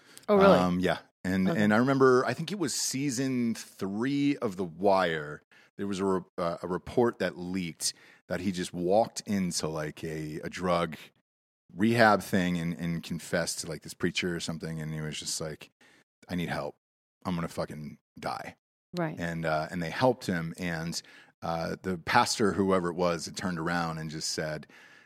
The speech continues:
Speaker 2: uh, "Everybody says Omar needs help. Om-, Omar needs help." And he goes, "They're referencing my character from The Wire." And he goes,
Speaker 1: Mm.
Speaker 2: "I don't know. I haven't seen that."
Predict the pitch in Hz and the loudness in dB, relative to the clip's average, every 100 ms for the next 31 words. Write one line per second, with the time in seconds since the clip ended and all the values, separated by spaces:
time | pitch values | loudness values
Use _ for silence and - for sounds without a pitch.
0 | _ - 80 80 82 82 82 80 101 107 | _ -10 -6 -4 -4 -6 -8 -2 4 6
1 | 104 98 - 92 90 101 101 95 90 - | 6 4 2 2 2 2 2 2 0 2
2 | 98 90 82 90 95 95 87 85 80 76 | 2 4 2 0 0 -2 -2 -4 -6 -8
3 | - 92 76 - - 85 85 80 82 85 | -2 -2 -2 -10 -12 -8 -8 -6 -6 -2
4 | 92 87 95 80 85 78 76 80 76 - | 0 2 0 -6 -6 -6 -6 -6 -6 -8
5 | 80 - - - 73 71 67 73 71 170 | -14 -14 -12 -6 -6 -6 -8 -10 -8 -6
6 | 175 160 147 - 80 80 71 65 - 107 | -4 -6 -10 -8 -4 -4 -6 -8 -2 0
7 | 85 73 67 - - | 0 -2 -6 -6 -8